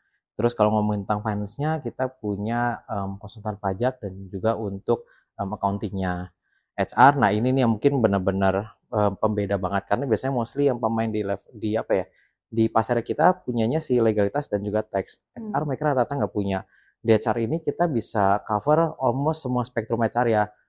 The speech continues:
Speaker 1: mulai dari headhunting, terus training, terus sampai ke penyusunan sistem untuk H R maupun untuk perusahaannya gitu. Dan terakhir dari marketing, kita mungkin bisa ngomong sampai ke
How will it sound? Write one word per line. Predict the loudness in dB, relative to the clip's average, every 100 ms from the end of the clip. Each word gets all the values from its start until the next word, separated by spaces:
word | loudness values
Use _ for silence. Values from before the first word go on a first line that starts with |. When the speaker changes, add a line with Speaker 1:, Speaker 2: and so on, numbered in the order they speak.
| _ _
Speaker 1:
mulai | -4 -2
dari | 0 -2 -2
headhunting, | -8 -6 -4 0 2 4 4 2 -4 -4
terus | -4 -4 -6
training, | 0 2 2 2 2 2 2 0 -4
terus | -6 -6 -4
sampai | -4 -6
ke | -2 -4 -4 -6
penyusunan | -6 -4 -2 -2
sistem | -2 -6 -6 -2 -2 -2
untuk | -8 -10
H | -6
R | -2 0
maupun | 0 0 -2 -4
untuk | -6 0 0 0 _ _ _
perusahaannya | -2 2 2 4 2 2 -4 -10
gitu. | -4 -2 0
Dan | -2 -2
terakhir | -2 0
dari | -2
marketing, | -4 -6 -4 -4 -2 -2
kita | -2
mungkin | -2 -2 -2 -4 _ _ _
bisa | -8 -4
ngomong | -2 -2
sampai | -4 -4 -4 -2
ke | -4